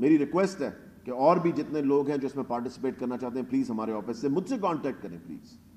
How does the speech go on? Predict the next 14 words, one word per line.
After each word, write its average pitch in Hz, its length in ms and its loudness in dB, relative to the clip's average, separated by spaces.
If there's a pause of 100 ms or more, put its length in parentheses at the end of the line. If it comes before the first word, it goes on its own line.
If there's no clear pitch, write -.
(3500)
इसलिए, 185 600 0
अ, 147 340 2 (400)
इस 165 120 -8
पे 185 460 0 (300)
मैं 123 100 0
आपको 127 300 -2
बस 123 300 -2
अब 113 160 -4
बताना 120 300 -2
चाहता 127 220 -2
था 131 100 -2
कि 135 120 0
these 156 260 -2
are, 170 120 2